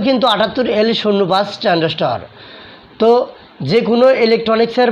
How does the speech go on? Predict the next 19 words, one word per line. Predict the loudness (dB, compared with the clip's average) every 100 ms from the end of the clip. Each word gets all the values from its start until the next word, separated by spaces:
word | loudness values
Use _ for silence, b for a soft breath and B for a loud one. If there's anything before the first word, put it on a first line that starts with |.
| 0
পার্টসের | -2 -2 -2 0
দোকানে | 0 0 0
এই | 2
ট্রানজিস্টরগুলো | 0 0 -2 -2 2 2
আপনারা | 0 0 0 0
কিনতে | 0 0 0
পারবেন। | 0 2 2 2 -4 B B B B B B B -20 -14 -4
এটার | 0 2 2
যে | 0 0
সিরিয়াল, | 0 2 2 2
এটারও | 2 2 0
কিন্তু | -2 -2 0
সেই | -2 0
সিরিয়াল। | 0 0 -2 -4 -2
এই | 0
ট্রানজিস্টরটাও | 2 0 0 0 0 0
কিন্তু | 0 0 0
আপনারা | 0 2 0 -4 B B -4 -2
লাগাইতে | 0 0 2